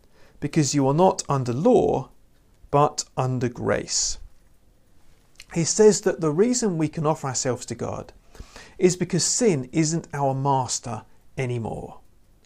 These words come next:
We're not under law, we're under grace. We're not under the rules, but we are under God's grace. That, you know, as, as we, we thought about, you know, the law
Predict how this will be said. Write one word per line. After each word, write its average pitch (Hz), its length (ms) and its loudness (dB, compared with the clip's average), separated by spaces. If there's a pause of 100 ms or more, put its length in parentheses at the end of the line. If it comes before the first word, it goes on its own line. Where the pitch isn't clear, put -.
(480)
We're 151 100 2
not 180 160 4
under 160 180 4
law, 117 540 4 (300)
we're 135 160 0
under 117 220 -2
grace. - 560 -6 (1120)
We're 175 160 4
not 196 160 6
under 170 260 4
the 135 120 2
rules, 123 640 4 (400)
but - 200 0
we 156 140 2
are 147 120 0
under 135 240 0
God's 123 500 -2 (320)
grace. - 680 -4 (640)
That, - 400 0 (240)
you 151 80 -4
know, 151 100 -2
as, 165 360 0
as 156 260 -2
we, 139 200 2
we 127 180 -4
thought 180 200 4
about, - 300 -2
you 156 80 0
know, 135 60 0
the 127 120 -2
law 151 440 6